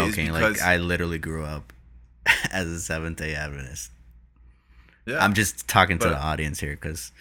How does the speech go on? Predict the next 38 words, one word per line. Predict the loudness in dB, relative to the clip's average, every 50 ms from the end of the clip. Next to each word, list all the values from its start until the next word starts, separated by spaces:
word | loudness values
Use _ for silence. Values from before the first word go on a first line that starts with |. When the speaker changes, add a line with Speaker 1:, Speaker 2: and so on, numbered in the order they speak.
| -12 -8
Speaker 1:
Oh. | -6 -6 -6 -8 -10 -12 -12 -14 -16 -18 -20 _ -20 _ -16
Speaker 2:
you | -14 -12 -12
know, | -12 -12 -10
just | -8 -6 -2
a | 0
little | 2 2 2 2
fun | 0 -2 -2 -2 -2
fact | -2 0 2 2 2 2 0
about | -2 -2 0 -2 -2 -2 -2
me. | -2 -2 -2 -4 -6 -14 -20 -20 -20 -20 -20 -20 -20 -20 -20 -20 -20 -20 -20 -20 -20 -20 -20 -20 -20 _ _ -20 -18 -14
Speaker 1:
Oh, | -12 -12 -10 -12 -12 -10
okay. | -10 -10 -10 -10 -12 -14 -16 -14
Yeah, | -14 -12 -12
nobody | -10 -10 -8 -8 -8
really | -8 -8 -10
gave | -8 -8 -10 -10 -10
a |
fuck, | -14 -16 -14 -14 -14 -14 -14 -14
but | -14 -14 -12 -14 -16 -14
okay. | -12 -14 -14 -14 -18 -20 -20 -18 -12 -8
Speaker 2:
Sorry. | -6 -4 -2
Speaker 1:
Um, | -2 0 0 0 0 0 0 -2 -2 -6 -8 -12 -14 -20 -20 -20 -20 -20 -20 -20 -20 -18 -8
Speaker 2:
Go | -4 -2
ahead. | -2 -2 -4 -4 -12 -20 -20 -20 -20 -20 -20 -20 -16 -4 4
Speaker 1:
I, | 4 4 4 4 -4 -20 -16 -2 4
I | 4 4 4
think | 2 -2 -2 -2 -2 -2 -6 -10 -10 2
that | 6 8 8 8 8 6 4 -4 -20 -20 -20 -20 -20 -20 -20 -20 -20 -20 -20 -20 -20 -20 -20 -20 -20 -20 -20 -20 -20 -20 -20 -20 -20 -20 -20 -20 -20 -20 -20 -20 -20 -20 -20 -10 -2
certain | 2 4 4 6 6 6 8 8 6 6 4 -2 -4 -2 -2 -2 -2 -2
morals | -2 -2 0 2 0 0 0 -2
and | -4 -4 0
values | 2 4 4 4 4 2 0 -4 -6
align | -8 -6 -2 -2 -2 -2 -2 -4
with | -8 -10 -10 -10
me | -8 -6 -6
as | -4 -4 -4
far | -2 0 0 2 2 2
as | 2 0 -2 -2 -4 -4 -4 -6